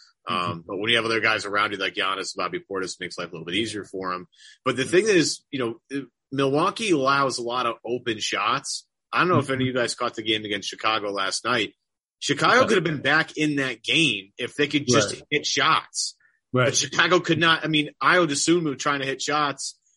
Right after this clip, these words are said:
Speaker 1: Um,
Speaker 2: Yeah.
Speaker 1: you know, I love him. I love him to death. He's a great player. Had a great, uh, uh, run.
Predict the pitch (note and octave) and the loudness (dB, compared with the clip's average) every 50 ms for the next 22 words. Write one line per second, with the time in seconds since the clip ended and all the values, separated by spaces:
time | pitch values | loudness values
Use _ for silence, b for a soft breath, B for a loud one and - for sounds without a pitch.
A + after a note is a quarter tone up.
0 | _ _ _ _ - A#2 A#2 A2+ A2+ A2 A2 G#2+ G#2 G#2 G#2 _ _ _ D3 C#3+ | _ _ _ _ -2 0 0 2 2 0 0 -2 -6 -8 -12 _ _ _ 0 2
1 | C3+ C3 C3+ C3+ C#3 D#3 D#3+ D3 C#3 C3+ C3+ - - B2+ C3 C#3 C#3+ C3+ B2+ A#2+ | 2 2 2 4 4 4 4 2 -2 -4 -8 -8 -6 -2 -2 -2 -2 -2 -2 0
2 | C3+ C3+ C#3 C3+ B2 A2+ - A#2 - _ _ B2+ B2+ B2+ - - B2+ B2+ B2 A#2+ | 0 0 0 0 -4 -10 -10 -12 -14 _ _ 0 0 0 2 0 0 2 2 0
3 | A2+ - - B2 B2 B2 A#2 A2 - B2 A2+ A2 A2 A2 G#2 - - A2 G#2+ G#2 | -2 0 0 2 2 2 0 -2 -2 -2 0 0 0 0 -2 -2 -2 -4 -4 -4
4 | G#2 A#2+ B2 B2 B2 A#2+ A#2+ | -2 -2 0 0 0 -2 -4